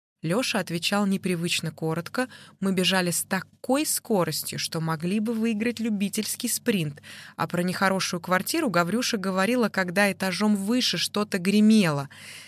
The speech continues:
Дыхание сбивалось, кроссовки размеренно шуршали по асфальту. «И пусть твой Саня Есенин надо мной ржет, но я обязана это рассказать. Стоп!» Леша резко затормозил. «Там Настя одна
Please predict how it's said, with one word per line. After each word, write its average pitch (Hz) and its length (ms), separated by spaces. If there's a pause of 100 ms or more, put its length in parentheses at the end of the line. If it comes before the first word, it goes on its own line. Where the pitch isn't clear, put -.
(220)
Дыхание 160 640
сбивалось, 156 640
кроссовки 165 500
размеренно 165 540
шуршали 160 540
по 170 180
асфальту. 151 580 (440)
«И 180 100
пусть 254 380
твой 170 160
Саня 247 460
Есенин 151 640
надо 160 240
мной 196 280
ржет, 190 420
но 147 140
я 151 340
обязана 160 800
это 214 280
рассказать. 156 600 (360)
Стоп!» - 340 (640)
Леша 190 360
резко 175 280
затормозил. 156 640 (420)
«Там 208 240
Настя 160 380
одна 143 320